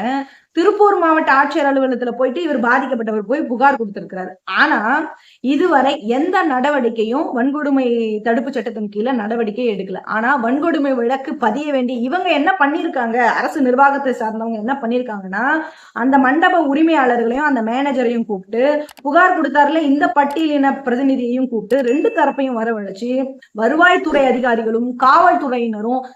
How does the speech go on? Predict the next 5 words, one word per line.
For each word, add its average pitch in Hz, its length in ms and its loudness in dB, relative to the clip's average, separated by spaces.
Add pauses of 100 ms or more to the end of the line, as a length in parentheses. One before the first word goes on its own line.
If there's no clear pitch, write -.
(100)
சமாதான 370 540 4 (100)
பேச்சுவார்த்தை 285 540 0
நடத்திருக்கிறாங்க. 220 600 -6 (600)
ஆளுங்கட்சியோட 285 880 2 (160)
திமுகவோட 285 800 4